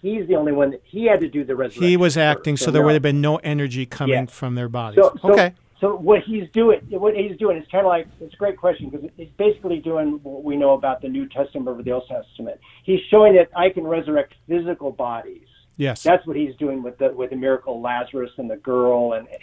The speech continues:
Speaker 1: that's what he's doing with Lazarus and the girl. But now he's gonna, he's gonna open the gates of heaven by his resurrection, and that's why, that's why the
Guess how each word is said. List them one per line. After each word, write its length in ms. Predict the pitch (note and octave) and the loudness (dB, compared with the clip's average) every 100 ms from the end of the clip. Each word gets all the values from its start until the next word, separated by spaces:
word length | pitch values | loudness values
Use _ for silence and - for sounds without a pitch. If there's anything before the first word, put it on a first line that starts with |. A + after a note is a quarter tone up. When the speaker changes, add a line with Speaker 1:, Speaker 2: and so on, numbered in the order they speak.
| - E3+ | -4 4
Speaker 1:
that's 200 | F#3 F#3 | 4 6
what 80 | E3 | 4
he's 120 | C#3 | 6
doing 180 | D#3 C#3+ | 4 4
with 160 | A#2+ C3 | 2 0
Lazarus 580 | C3 D#3 E3+ C#3+ D3 C#3+ | 2 6 4 2 -4 -4
and 100 | C#3+ | -8
the 60 | C3+ | -8
girl. 460 | B2+ A#2+ A#2 A2+ _ - - | -6 -4 -4 -4 _ -20 -6
But 140 | C#3+ | -4
now 500 | C#3+ D#3 G#3+ G#3 D#3+ - | 0 4 6 6 4 0
he's 240 | E3+ E3 - | -8 -8 -6
gonna, 300 | D3+ C#3 B2+ _ _ _ _ | -6 -6 -10 _ _ _ _
he's 160 | D#3 D3+ | -14 -8
gonna 180 | D#3 C#3+ | -6 -2
open 280 | D3 C#3+ C3 | -4 -4 -8
the 80 | A#2+ | -8
gates 280 | B2+ A#2+ - | -10 -10 -14
of 60 | |
heaven 440 | - B2+ A#2+ - - | -10 -8 -8 -10 -8
by 180 | A#2+ - - - | -8 -8 -4 4
his 260 | F3 E3+ D3+ B2+ | 6 6 2 -6
resurrection, 800 | A#2+ A2+ A2+ G#2 - - - - _ _ - - | -4 -4 -8 -10 -10 -14 -20 -20 _ _ -16 -8
and 200 | C#3 B2 | -6 2
that's 380 | D3+ D#3+ E3+ | 4 4 0
why, 400 | C#3+ C3+ C3+ C3+ A#2+ | 2 2 2 -4 -10
that's 220 | C3 D3+ D#3+ | -8 -6 -4
why 300 | D3+ C#3+ D3 | -2 -2 -2
the 100 | D3 | -6